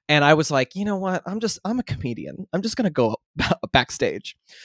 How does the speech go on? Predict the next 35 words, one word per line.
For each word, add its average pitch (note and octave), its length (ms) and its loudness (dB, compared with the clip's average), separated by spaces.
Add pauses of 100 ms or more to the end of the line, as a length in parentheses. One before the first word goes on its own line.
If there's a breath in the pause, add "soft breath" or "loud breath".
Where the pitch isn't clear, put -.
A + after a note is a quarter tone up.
(160 soft breath)
So F3+ 160 6
I D#3 80 10
walked D3+ 360 6
up G3+ 120 0
the A3 80 -4
stairs C3 600 0
and C#3+ 140 0
I B2+ 60 0
go C#3 240 4
into D#3 260 0
the E3 100 2
green C#3+ 260 0
room, B2+ 280 0
and C3 140 -4
Camille F#3 340 4
is F#3+ 80 6
on D#3+ 140 6
the D3+ 60 2
phone C#3 340 2
with C#3 260 -2
you. B2+ 400 2 (320 loud breath)
And D3 100 0
she - 80 0
goes, D3+ 200 2
"I E3+ 60 6
don't E3+ 100 6
know, C#4 200 8
Aiden. C#3+ 300 2
I F3+ 120 6
don't B3 120 4
know. C#4+ 220 6
Oh, F#3 60 6
wait, G3+ 200 8
Billy's F#3+ 260 6
here. C3 200 -4